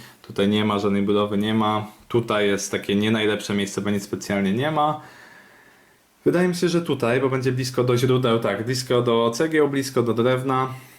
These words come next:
Wydaje mi się, że brązowy tutaj się zbuduje.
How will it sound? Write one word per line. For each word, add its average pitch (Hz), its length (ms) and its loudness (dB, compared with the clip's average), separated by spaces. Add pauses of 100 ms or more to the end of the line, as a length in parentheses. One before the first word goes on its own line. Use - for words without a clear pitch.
Wydaje 120 220 0
mi 117 80 0
się, 120 120 -2
że 113 100 -2
brązowy 110 640 2 (800)
tutaj 104 280 -2
się 110 140 -8
zbuduje. 110 540 0